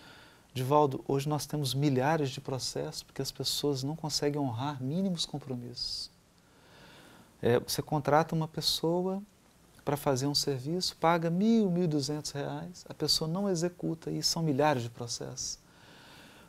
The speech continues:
Então, a sociedade tá doente, porque ela não consegue honrar uma mínima pauta ética,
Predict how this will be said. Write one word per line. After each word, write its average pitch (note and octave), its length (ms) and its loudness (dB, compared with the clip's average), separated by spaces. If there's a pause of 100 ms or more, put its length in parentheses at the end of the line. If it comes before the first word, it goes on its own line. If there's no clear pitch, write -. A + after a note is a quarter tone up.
(120)
Então, - 320 -2
a C#3+ 120 2
sociedade C3+ 1080 0 (140)
tá C3+ 120 0
doente, E3 720 -4 (1120)
porque - 220 -4
ela D#3+ 140 4
não F#3+ 200 2
consegue E3+ 600 2
honrar C#3 560 -2
uma E3+ 200 0
mínima A3 1080 8
pauta G3+ 540 0
ética, D#3+ 600 -6